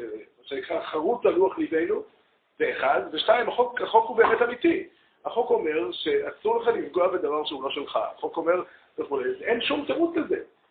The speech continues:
זה שהיה, אני לא, אני לא, אפילו לא מתכוון לומר, מישהו הזכיר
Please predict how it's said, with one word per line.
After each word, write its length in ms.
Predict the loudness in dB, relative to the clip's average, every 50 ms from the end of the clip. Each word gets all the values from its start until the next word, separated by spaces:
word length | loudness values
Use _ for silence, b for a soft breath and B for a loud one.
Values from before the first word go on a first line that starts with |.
| _ _ 2
זה 80 | 4 6
שהיה, 520 | 6 6 4 4 2 2 0 0 0 -2 -4 -6 -8 -10 -12 -12 -10 -12
אני 160 | -8 -4 2 4
לא, 220 | 6 6 6 4
אני 140 | 0 0 0
לא, 220 | 0 0 0 -4
אפילו 200 | -6 -6 -4 -2
לא 100 | -2 -2
מתכוון 560 | -2 -2 -4 0 0 0 4 6 6 6 6
לומר, 460 | 4 -2 -2 0 0 0 0 -2 -2 -6 -8 -14 _ _ _ -16
מישהו 180 | -12 -6 -4 -6
הזכיר 360 | -6 -6 -6 -4 -4 -4